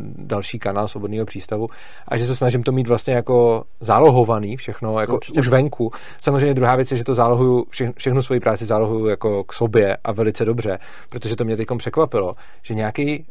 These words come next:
Speaker 1: režisér si stěžoval, že mu asi YouTube, nevím, zničil kariéru, protože tam měl celou svoji práci. A pokud jsem to jako dobře pochopil, tak tam měl celou svoji práci, kterou jako už nemá.
Speaker 2: Ne.
Speaker 1: A že mu to, hele,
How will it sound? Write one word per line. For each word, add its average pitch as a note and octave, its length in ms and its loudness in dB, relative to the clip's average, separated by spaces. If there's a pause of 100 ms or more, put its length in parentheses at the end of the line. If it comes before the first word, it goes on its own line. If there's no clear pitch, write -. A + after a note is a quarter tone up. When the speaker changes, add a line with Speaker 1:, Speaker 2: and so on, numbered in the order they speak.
Speaker 1:
režisér G#2 640 -2
si A#2+ 120 -8
stěžoval, G2 600 -2
že A2 120 -4
mu C3 300 -2 (640)
asi - 260 -4
YouTube, B2 520 -2 (280)
nevím, G#2+ 420 -4 (380)
zničil A#2+ 500 0
kariéru, G#2+ 580 2 (580)
protože B2 280 2
tam C3+ 120 4
měl C#3 160 2
celou C3+ 200 2
svoji C#3+ 240 2
práci. A2+ 560 0 (560)
A - 60 0
pokud A#2+ 220 -2
jsem D#3+ 120 0
to F3+ 60 4
jako F3 180 4
dobře F3 260 2
pochopil, B2 600 0 (320)
tak B2 140 -2
tam D3+ 140 4
měl D#3+ 160 4
celou D3+ 180 4
svoji E3+ 200 2
práci, C#3+ 320 4
kterou D#3+ 360 2 (540)
jako C#3 160 0
už E3 200 -2
nemá. C3+ 440 2 (300)
Speaker 2:
Ne. A#2+ 180 -4
Speaker 1:
A B2+ 80 4
že C#3 120 4
mu D#3 100 2
to, - 100 2 (640)
hele, D#3 240 6